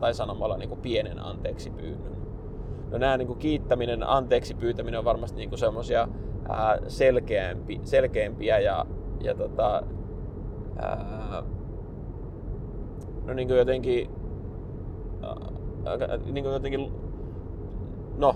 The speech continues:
selkeästi siihen, siihen kulttuuriin liittyviä asioita, jotka on vähän erilaisia kuin Suomessa. Totta kai nyt Suomessakin kiitetään ja pyydetään anteeksi ja, ja jotkut ihmiset varmaan tekee sitä niinku paljon enemmän kuin jotkut toiset ihmiset, niinku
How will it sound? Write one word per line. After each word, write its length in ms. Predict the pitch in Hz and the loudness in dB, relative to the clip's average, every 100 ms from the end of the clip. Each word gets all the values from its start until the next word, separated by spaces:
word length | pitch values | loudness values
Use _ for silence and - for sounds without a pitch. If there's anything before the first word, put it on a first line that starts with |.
| - | 2
selkeästi 580 | - 170 151 143 - 190 | 4 8 8 8 6 6
siihen, 460 | - 131 120 120 101 | -2 0 2 2 -2
siihen 400 | - 135 120 113 | -2 -2 0 -2
kulttuuriin 800 | - 110 - 98 90 87 82 62 - - - | 0 0 -2 -2 -2 -2 -4 -4 -6 -8 -4
liittyviä 680 | 107 104 104 98 95 95 - - - | -4 -4 -4 0 2 2 0 -6 -6
asioita, 500 | 98 123 113 104 117 | 2 2 4 2 4
jotka 440 | 113 123 120 - 110 | 4 6 6 6 8
on 440 | 127 131 120 101 - - - - - - | 10 10 8 0 -6 -6 -6 -6 -6 4
vähän 360 | 131 147 131 110 | 6 6 4 2
erilaisia 720 | 95 90 90 85 80 - 85 - | 0 0 2 2 2 0 -4 -2
kuin 300 | 101 98 - | -4 -6 -2
Suomessa. 420 | 120 95 95 - | 2 2 0 -2
Totta 220 | 127 139 | 0 4
kai 120 | 135 | 6
nyt 120 | 135 | 4
Suomessakin 680 | - 156 131 123 - 123 104 - - - - - - | 6 8 8 4 -2 0 -2 -2 -6 -4 -4 -4 -2
kiitetään 460 | 127 110 107 110 107 | 2 2 4 6 6
ja 60 | |
pyydetään 420 | 110 117 117 113 | 4 0 2 2
anteeksi 680 | 110 110 107 101 90 - 104 | 2 -2 0 0 0 -2 0
ja, 240 | 104 107 - - | 2 2 -2 -6
ja 140 | - 117 | 2 6
jotkut 320 | 117 123 - | 6 4 0
ihmiset 280 | 117 117 107 | 0 2 6
varmaan 300 | 120 117 113 | 6 4 0
tekee 280 | 123 117 117 | 4 4 4
sitä 120 | 120 | 0
niinku 160 | 120 | -2
paljon 320 | 110 123 120 123 | 6 6 8 4
enemmän 320 | 123 120 117 | 0 -2 -2
kuin 80 | 117 | -2
jotkut 240 | 113 - | -2 4
toiset 360 | 165 139 117 107 | 8 8 4 -2
ihmiset, 360 | 120 - - | -4 -4 -6
niinku 200 | - - | -6 -6